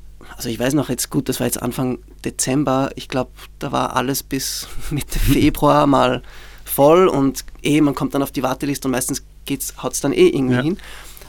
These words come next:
Speaker 1: Aber das ist schon, schon eben krass. Meine Frage,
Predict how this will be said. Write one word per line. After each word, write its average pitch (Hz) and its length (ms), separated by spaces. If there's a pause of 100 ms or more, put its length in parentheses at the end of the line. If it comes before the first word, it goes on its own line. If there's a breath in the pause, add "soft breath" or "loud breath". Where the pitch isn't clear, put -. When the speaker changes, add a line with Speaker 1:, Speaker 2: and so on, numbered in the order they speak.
Speaker 1:
Aber 127 280 (1000)
das - 160
ist - 260 (680)
schon, 170 440 (1500)
schon - 220
eben 160 260 (180)
krass. - 420 (560 loud breath)
Meine 165 240
Frage, 143 360